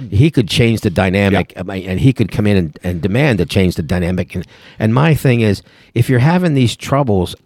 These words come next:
Speaker 1: out of the gate, which they consistently, consistently, even though, look, they're technically, uh, in, in the, they're, what, four,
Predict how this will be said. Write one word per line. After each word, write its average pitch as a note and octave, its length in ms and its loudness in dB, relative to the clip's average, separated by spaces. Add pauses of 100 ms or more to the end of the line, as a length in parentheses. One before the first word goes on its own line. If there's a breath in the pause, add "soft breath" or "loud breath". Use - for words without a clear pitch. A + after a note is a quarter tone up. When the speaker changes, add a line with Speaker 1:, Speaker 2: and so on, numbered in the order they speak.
Speaker 1:
out B2+ 140 2
of A2+ 100 4
the G#2 80 2
gate, G#2+ 340 0
which F#2 160 -4
they G2 140 -2
consistently, G#2 920 -2
consistently, A2+ 760 -4
even E3+ 160 2
though, B2+ 160 2 (380 loud breath)
look, C#3 160 -2
they're A#2+ 100 2
technically, A#2+ 680 0 (540 soft breath)
uh, G2+ 540 4 (480)
in, A2 240 0
in G#2 200 2
the, G2+ 140 2
they're, F#2 220 0 (140)
what, G2 200 0
four, - 320 -2